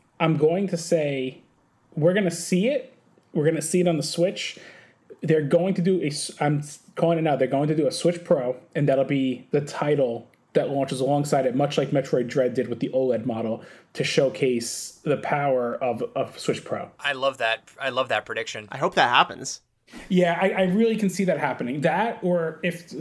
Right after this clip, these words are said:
Speaker 1: if there is gonna be a successor to the Switch,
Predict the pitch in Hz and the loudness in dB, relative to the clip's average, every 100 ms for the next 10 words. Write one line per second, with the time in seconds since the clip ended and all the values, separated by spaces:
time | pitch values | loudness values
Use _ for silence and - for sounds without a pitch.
0 | - 160 143 - 160 180 170 170 151 143 | -10 -8 -8 -4 -2 0 0 -4 -4 -6
1 | 135 143 - 196 190 151 143 131 - 127 | -6 -8 -4 -4 -4 -6 -4 -6 -4 -6
2 | 113 - - | -6 -10 -12